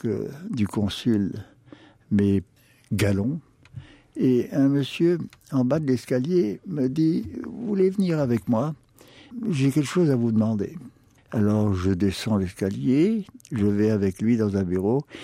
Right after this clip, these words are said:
Il m'a dit : « Écoutez, est-ce que vous voulez vous joindre à l'O S S ? » Ah, je dis : « Comment ? Est-ce que vous voulez vous joindre à l'O S S ? » me dit-il.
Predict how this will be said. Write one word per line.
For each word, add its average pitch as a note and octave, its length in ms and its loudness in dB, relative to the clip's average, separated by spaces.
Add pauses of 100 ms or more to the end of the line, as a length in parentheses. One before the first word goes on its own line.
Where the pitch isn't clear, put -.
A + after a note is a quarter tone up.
(140)
Il B2+ 80 2
m'a B2 140 0
dit : « C#3 260 -4 (220)
Écoutez, - 360 -4 (640)
est-ce B2+ 260 -2
que - 140 -2
vous C#3+ 240 2
voulez D#3+ 520 2
vous C3+ 340 0
joindre D3 520 0
à A#2+ 60 2
l'O B2 240 4
S A2 200 -2
S ? » - 540 -8 (640)
Ah, A2 100 2
je G2+ 160 0
dis : « F#2+ 220 -4
Comment ? D3+ 320 -2 (880)
Est-ce A#2+ 220 0
que C#3 60 0
vous B2+ 180 2
voulez C3 320 2
vous B2 180 2
joindre C#3+ 380 2
à A#2+ 40 4
l'O B2 200 4
S A2+ 180 -2
S ? » B2+ 240 -2
me F#2+ 80 0
dit-il. F#2+ 520 -6